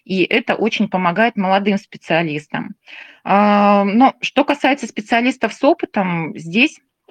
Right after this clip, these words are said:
сейчас на рынке есть достаточно большое количество карьерных консультаций, которые действительно могут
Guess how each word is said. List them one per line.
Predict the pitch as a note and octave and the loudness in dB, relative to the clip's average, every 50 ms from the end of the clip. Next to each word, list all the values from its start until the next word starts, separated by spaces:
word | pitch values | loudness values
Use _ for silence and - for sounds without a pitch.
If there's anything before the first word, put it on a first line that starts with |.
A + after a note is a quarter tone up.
| _ _ _ - - - | _ _ _ -16 -16 -14
сейчас | - - - - G#3+ A#3+ - | -20 -8 -2 0 0 2 2
на | A#3+ G3 G3 | 2 2 4
рынке | G3+ A3+ B3+ B3 - - A3 G3 | 4 4 2 2 0 -2 -4 -4
есть | E3+ F3+ A3 G#3 F3 | 0 -2 -2 0 -2
достаточно | F#3+ G3 _ A3 A3+ - - - G3+ F#3+ | -4 -2 _ -2 -2 -2 -8 -8 -8 -4
большое | E3 F3 E3+ E3+ - - A#3+ A#3+ | -2 -2 -2 -2 0 0 -2 0
количество | - E3+ E3+ G3+ G#3+ - - - E3 E3+ | 0 -2 -4 -2 -4 -6 -10 -8 -10 -4
карьерных | - F3 F3 F3+ F#3 A3+ A3+ G3+ F3+ D#3+ - | -2 -2 -2 0 0 0 0 0 -4 -8 -8
консультаций, | - C#3+ D3 - - D#3 - - G3 C4 F4 - - B3+ G3 F3 G#3+ _ - - - - - _ _ | -8 -10 -8 -6 -8 -6 -4 0 0 0 0 0 -2 -4 -4 -4 -6 _ -20 -20 -20 -20 -20 _ _
которые | - F3+ - G#3+ G#3 G3+ G3+ G3 F#3+ F#3+ F#3 F3 E3+ D#3+ _ | -8 -4 0 0 0 2 2 2 2 2 2 2 0 -2 _
действительно | E3 F3 E3+ _ A#3+ B3+ D#4+ D#4+ - A3 G3 F#3 | -10 -14 -6 _ 0 0 0 0 -2 -2 -2 2
могут | F#3+ G3+ A#3 G#3 F#3+ F#3 | 4 2 2 2 0 -4